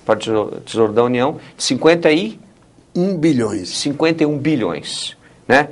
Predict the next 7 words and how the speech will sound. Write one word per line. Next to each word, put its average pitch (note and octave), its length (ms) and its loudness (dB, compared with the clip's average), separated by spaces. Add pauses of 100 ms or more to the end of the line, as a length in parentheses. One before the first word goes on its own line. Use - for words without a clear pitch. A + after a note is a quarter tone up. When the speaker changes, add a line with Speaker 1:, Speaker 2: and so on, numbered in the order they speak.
(240)
Speaker 1:
Muito A3 580 2
mais D#3+ 540 0 (360)
do D#3+ 200 0
que E3 440 2 (200)
toda B3+ 340 6
a A#3+ 60 2
Previdência, F3+ 1000 2